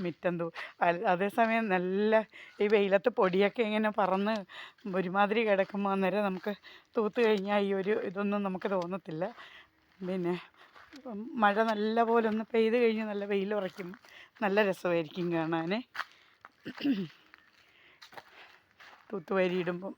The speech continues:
എനിക്ക് അന്നേരമൊക്കെ ഇനി അതിനാ ഞാൻ ഇറങ്ങി. അന്നേരമൊക്കെ ഞാൻ ഈ വീഡിയോ ഒക്കെ ഇങ്ങനെ ഹരിയേട്ടൻ വഴക്ക് പറയും, എപ്പോഴും മിറ്റവും പിന്നെ നമുക്കാകെ ഇത്രയേ ഉള്ളൂ, ഏ, ഇത്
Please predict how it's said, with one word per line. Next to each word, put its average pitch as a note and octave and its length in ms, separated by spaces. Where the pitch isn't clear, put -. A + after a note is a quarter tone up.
എനിക്ക് G#3+ 320
അന്നേരമൊക്കെ A3+ 580
ഇനി G#3+ 220
അതിനാ G#3 380
ഞാൻ G#3 320
ഇറങ്ങി. F#3+ 240
അന്നേരമൊക്കെ G#3+ 460
ഞാൻ G#3 260
ഈ G#3+ 80
വീഡിയോ G3 460
ഒക്കെ - 340
ഇങ്ങനെ G#3 240
ഹരിയേട്ടൻ A3+ 480
വഴക്ക് E3 300
പറയും, F3+ 240
എപ്പോഴും A3+ 400
മിറ്റവും G#3+ 440
പിന്നെ - 440
നമുക്കാകെ G3+ 600
ഇത്രയേ G#3+ 380
ഉള്ളൂ, G3 300
ഏ, G3+ 100
ഇത് F#3 140